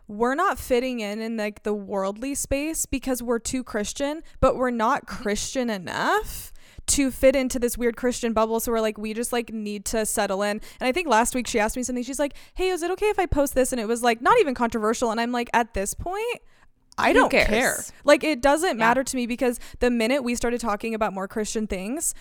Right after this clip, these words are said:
Speaker 1: like, we started getting negative comments, but I knew that that was right.
Speaker 3: It almost felt good.
Speaker 1: Yeah, I was like, "Finally,
Speaker 3: It felt
Speaker 1: like, at least someone's
Speaker 3: right.
Speaker 1: reacting to what we're saying." And, like, yeah, you get called judgmental, like, immediately. But it's like,
Speaker 2: Mm-hmm.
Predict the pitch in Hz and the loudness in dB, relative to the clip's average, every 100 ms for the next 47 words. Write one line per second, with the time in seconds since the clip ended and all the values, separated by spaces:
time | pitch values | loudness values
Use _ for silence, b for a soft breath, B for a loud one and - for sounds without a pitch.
0 | b b 254 240 254 240 233 240 233 220 | b b 0 0 0 2 2 2 0 0
1 | 208 202 220 214 - 196 190 269 302 240 | -4 -2 -2 -2 -4 -6 -2 -2 -2 0
2 | 262 233 233 220 208 226 277 269 214 233 | 2 2 0 -2 -4 -2 -2 0 0 -2
3 | 214 190 185 180 - 247 320 403 - 480 | -6 -8 -2 -2 0 0 0 -2 0 -2
4 | 262 214 214 196 - 285 320 339 339 320 | 0 2 4 4 2 4 4 4 0 0
5 | - 285 370 294 359 330 254 285 214 214 | -2 -2 2 4 6 6 6 4 4 6
6 | 180 277 262 226 190 214 240 - 220 214 | 4 2 0 2 4 2 0 0 0 2
7 | 220 165 202 - 180 196 233 233 220 - | 2 2 0 0 -2 -2 -2 0 0 -2
8 | B - 240 226 226 233 233 - - 220 | B 2 6 6 4 2 0 0 0 0
9 | 208 190 202 202 196 190 202 214 180 175 | 0 -2 -2 -2 -4 -6 -4 -4 -4 -2
10 | 175 208 - _ 220 214 196 190 202 214 | -2 -2 -8 _ -2 0 0 -2 -6 -4
11 | 226 254 285 247 190 - 185 170 185 240 | -2 0 0 0 -2 -4 -10 -8 -8 -10
12 | b b - 277 277 - 285 - 339 302 | b b -2 4 4 4 0 2 2 2
13 | 240 | 2